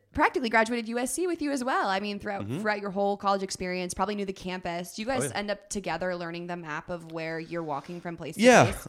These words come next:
Speaker 2: yeah, you do. Um, you know, you, you try to get kind of the map in your head and, and know what it's, it's kinda like. And then, yeah, and Quebec is a very smart, one of his, one of his, uh, best qualities is the ability to kind of if I, I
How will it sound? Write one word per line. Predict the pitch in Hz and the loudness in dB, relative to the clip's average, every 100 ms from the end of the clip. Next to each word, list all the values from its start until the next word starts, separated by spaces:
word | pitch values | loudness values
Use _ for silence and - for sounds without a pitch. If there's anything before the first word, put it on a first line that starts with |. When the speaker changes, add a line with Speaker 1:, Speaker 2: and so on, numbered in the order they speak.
| - | 2
Speaker 2:
yeah, | 190 160 | 6 8
you | 143 | 8
do. | 147 156 98 92 117 | 6 6 4 2 -2
Um, | 110 110 110 - | 0 0 -4 -6
you | 113 | -2
know, | 110 107 | 0 2
you, | 107 107 104 | 0 -2 -6
you | 107 | -8
try | 95 113 | -6 -2
to | 104 | -2
get | 98 - - | -4 -10 -6
kind | 107 | -4
of | 101 | -2
the | |
map | 95 92 92 | 0 -2 -4
in | 95 | -6
your | 95 | -4
head | 95 92 | -2 -2
and, | 90 90 - | -2 -6 -8
and | 95 | -8
know | 90 90 | -4 -4
what | 87 | -4
it's, | - - | -8 -16
it's | - | -14
kinda | - 90 | -8 -6
like. | 87 92 104 107 | -2 -2 -2 -4
And | 95 | -6
then, | 95 123 | -4 -4
yeah, | 123 - - | -4 -6 -8
and | 104 104 | -6 -6
Quebec | - 123 151 143 - - - | -2 4 4 2 -6 -20 -12
is | - | -2
a | 110 | 0
very | 104 117 | 4 2
smart, | 113 104 82 | 2 -4 -2
one | 104 | 0
of | |
his, | 101 90 | -2 -4
one | - 101 | -6 -4
of | 95 | -4
his, | 90 85 | -4 -6
uh, | - 92 90 87 - | -8 -6 -6 -6 -6
best | 101 98 | -6 -6
qualities | - 95 98 117 98 | -4 -2 0 -2 -4
is | 85 - - - _ - | -8 -12 -20 -20 _ -8
the | |
ability | 98 98 98 95 | -4 -2 -2 -4
to | - | -8
kind | - 101 | -10 -6
of | 90 82 - _ _ _ _ _ _ _ _ 101 | -6 -6 -14 _ _ _ _ _ _ _ _ -6
if | 95 | -2
I, | 90 87 | -2 -4
I | - | -6